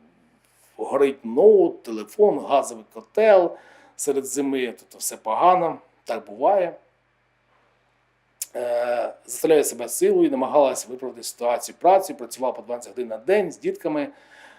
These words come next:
потім, е, потрапила в лікарню з невровим, невро-, нервовим зривом, пила, так розумію, алкоголь, не допомагає, спілкувалася з психотерапевтами, приймала ліки, не працює.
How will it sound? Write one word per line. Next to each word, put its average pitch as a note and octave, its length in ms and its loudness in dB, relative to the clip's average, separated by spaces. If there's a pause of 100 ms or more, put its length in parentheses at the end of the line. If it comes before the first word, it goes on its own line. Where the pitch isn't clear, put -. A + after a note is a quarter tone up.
(220)
потім, C#3 380 0
е, A#2 60 -6
потрапила A#2 520 -10
в A2+ 40 -14
лікарню A2 420 -8
з - 120 -20
невровим, A2 600 -10
невро-, A#2+ 520 -8
нервовим A#2+ 760 -6
зривом, G3 560 -2 (380)
пила, D3+ 560 4 (100)
так E3+ 220 -4
розумію, E3 460 -6
алкоголь, D3 500 -4 (200)
не E3+ 140 0
допомагає, D3+ 720 0
спілкувалася C3 640 -6
з - 20 -10
психотерапевтами, D3+ 880 -4
приймала C3 460 -6
ліки, F3+ 260 -8
не C3 80 -8
працює. B2 500 -16